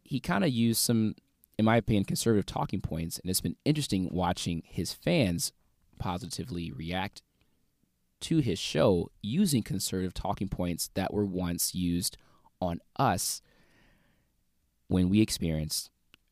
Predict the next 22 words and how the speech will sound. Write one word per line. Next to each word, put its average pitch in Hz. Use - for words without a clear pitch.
racism 85
or 80
misogyny 82
or 80
homophobia, 82
et 85
cetera, -
transphobia 85
from 82
them. 78
Sometimes 113
these 104
cultural 113
products 98
and 85
cultural 98
events 85
and 92
our 90
reactions 87
to -
them 80